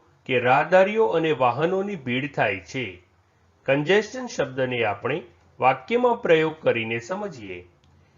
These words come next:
Parking near the mall causes severe traffic congestion. અર્થાત મોલ નજીક પાર્કિંગ કરવાથી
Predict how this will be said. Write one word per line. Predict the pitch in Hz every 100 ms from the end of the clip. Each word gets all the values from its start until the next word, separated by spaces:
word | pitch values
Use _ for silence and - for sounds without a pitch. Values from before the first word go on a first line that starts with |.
| _ _ -
Parking | 143 151 - 240 240
near | 202 180 170
the | 151 143 127
mall | 131 170 180 -
causes | 135 127 156 160 -
severe | 156 165 208 220 220
traffic | 131 123 143 143 127
congestion. | 110 117 117 - 170 127 - _ _ _ _ _
અર્થાત | 120 117 127 151 - _ _ _ -
મોલ | 127 143 202
નજીક | 226 202 180 175 -
પાર્કિંગ | 127 127 135 123 123
કરવાથી | 110 110 110 151 185